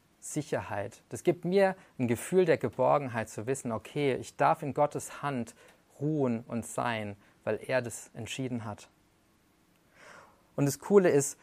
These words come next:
von dieser Sicherheit, da entsteht noch mehr in unserem Leben, wenn wir die erfahren. Nämlich, dann kommt es zu Freude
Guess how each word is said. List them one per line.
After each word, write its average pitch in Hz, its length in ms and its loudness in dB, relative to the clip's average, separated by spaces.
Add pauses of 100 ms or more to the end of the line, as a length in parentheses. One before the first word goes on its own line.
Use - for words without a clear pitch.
von 143 220 2
dieser 135 240 4
Sicherheit, 117 840 2 (220)
da 131 80 4
entsteht 139 500 0
noch 139 180 -4
mehr 165 340 2
in 131 120 -4
unserem 113 380 -4
Leben, 127 500 -4 (160)
wenn 120 160 -2
wir 120 100 -2
die 117 140 -8
erfahren. 123 640 -6 (420)
Nämlich, 143 720 0 (920)
dann 117 200 0
kommt 139 320 4
es - 160 -6
zu 107 300 -4 (100)
Freude 127 800 4